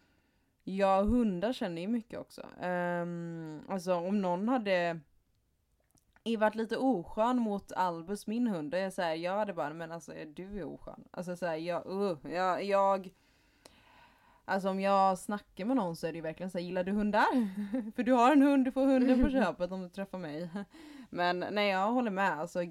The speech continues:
Speaker 1: gud, om inte en person hade tagit hand om min hund som att det var, alltså så här, gillat den, så hade jag varit obekväm. Eller samma sak att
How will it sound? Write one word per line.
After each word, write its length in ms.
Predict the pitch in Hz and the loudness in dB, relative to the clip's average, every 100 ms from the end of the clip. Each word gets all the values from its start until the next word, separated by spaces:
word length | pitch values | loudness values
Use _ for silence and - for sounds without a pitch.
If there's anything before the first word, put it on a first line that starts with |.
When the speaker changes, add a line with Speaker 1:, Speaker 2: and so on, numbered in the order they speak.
| 160 | -6
Speaker 1:
gud, 460 | - 254 226 160 156 | 0 2 2 -4 -6
om 260 | 139 196 | -4 -2
inte 240 | 202 175 208 | -2 -4 -4
en 180 | 208 202 | -4 -4
person 340 | 202 180 170 | -4 -4 -6
hade 180 | 170 165 | -8 -8
tagit 180 | 175 170 | -10 -8
hand 180 | 175 | -8
om 60 | 170 | -6
min 140 | 151 | -8
hund 260 | 165 180 165 | -6 -6 -8
som 140 | - | -10
att 140 | 151 151 | -12 -10
det 120 | 151 | -12
var, 400 | 143 117 123 117 - _ _ | -10 -8 -8 -10 -14 _ _
alltså 240 | - 208 175 | -4 -4 -2
så 60 | |
här, 140 | 185 160 | -2 -2
gillat 440 | 175 165 165 160 | -4 -6 -6 -2
den, 300 | 202 170 165 175 | -2 -2 -6 -10
så 120 | 196 | -6
hade 120 | 185 | -4
jag 240 | 175 190 175 | -2 -2 -2
varit 160 | 156 | -4
obekväm. 600 | 165 143 139 175 165 131 | -6 -8 -6 -2 -2 -2
Eller 200 | 151 170 | -4 -4
samma 280 | 170 180 160 | -6 -8 -6
sak 340 | 165 151 - | -6 -6 -6
att 360 | - 160 _ _ | -10 -10 _ _